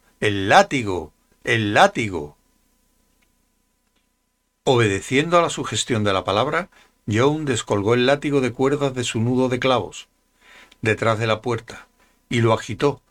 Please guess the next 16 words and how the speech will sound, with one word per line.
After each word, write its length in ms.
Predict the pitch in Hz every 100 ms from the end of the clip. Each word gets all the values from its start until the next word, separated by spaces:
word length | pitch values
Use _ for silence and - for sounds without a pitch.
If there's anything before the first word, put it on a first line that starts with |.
| _ _
como 240 | - 113 104
amenazando 600 | 101 92 90 113 123 131
a 20 |
sus 240 | - 117
verdugos. 600 | - 104 92 82 - - - _ _ _ _ _ _ _ _ _ _ _ _ _ _ _ _ _ -
Brotó 340 | 113 110 117
un 160 | 131 139
clamor 440 | 135 117 131 151
de 120 | 110
irónico 480 | 107 98 120 147 147
entusiasmo. 600 | 147 143 - - - - - _ _ _ _ _ _ _ _ _ _ _ _ _ -
John 480 | 107 143 110 117 135 _ _
avanzó 560 | - 120 107 95 - 139
amenazadoramente 920 | 139 127 113 - 101 120 131 139 131
hacia 280 | 135 - 123
ellos. 400 | 92 76 71 -